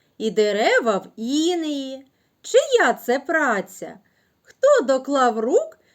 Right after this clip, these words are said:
до цих зимових чудес? Так, правильно, це мороз. Мороз — це зимове явище природи,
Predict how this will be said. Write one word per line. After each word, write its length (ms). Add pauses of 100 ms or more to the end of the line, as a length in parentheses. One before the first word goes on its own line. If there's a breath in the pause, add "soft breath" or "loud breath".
до 160
цих 260 (140)
зимових 520
чудес? 680 (840)
Так, 800
правильно, 960 (120)
це 440
мороз. 840 (720)
Мороз — 800 (280)
це 180
зимове 640
явище 800
природи, 960